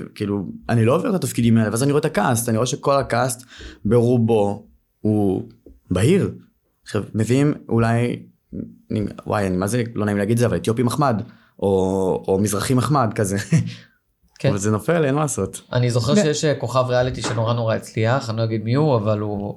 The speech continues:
Speaker 2: בזמנו נורא הצליח, מלא אחוזי רייטינג ב-, בתוכנית שהוא היה בה, באמת, ויכל לעבוד אחר כך במלא דברים, קיבל מלא הצעות, ואמרתי לו, "בואנה, למה", תפסתי אותו ברחוב, אמרתי לו, "למה אתה לא עושה?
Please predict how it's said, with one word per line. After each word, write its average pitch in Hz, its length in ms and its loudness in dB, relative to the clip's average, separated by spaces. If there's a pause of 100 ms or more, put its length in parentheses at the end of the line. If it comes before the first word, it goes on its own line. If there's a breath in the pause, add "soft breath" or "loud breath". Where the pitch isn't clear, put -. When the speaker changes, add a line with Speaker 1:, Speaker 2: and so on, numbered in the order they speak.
Speaker 2:
בזמנו 120 580 2
נורא 117 220 2
הצליח, 120 680 0
מלא 117 200 4
אחוזי 117 300 2
רייטינג 117 500 2
ב-, 107 160 2
בתוכנית 113 320 -2
שהוא 113 120 -2
היה 135 220 2
בה, 131 260 -2 (480 loud breath)
באמת, 175 340 4
ויכל 131 300 2
לעבוד 151 280 2
אחר 170 280 -2
כך 185 120 -2
במלא 135 360 2
דברים, 151 420 0 (140)
קיבל 131 240 -2
מלא 160 160 -6
הצעות, 117 440 0 (460 loud breath)
ואמרתי 135 360 4
לו, 139 180 2
"בואנה, 208 280 4
למה", 196 280 2
תפסתי 165 300 -2
אותו 220 120 -2
ברחוב, 156 240 0
אמרתי 104 220 0
לו, 175 60 6
"למה 170 180 4
אתה 427 120 0
לא 480 160 4
עושה? 480 180 -2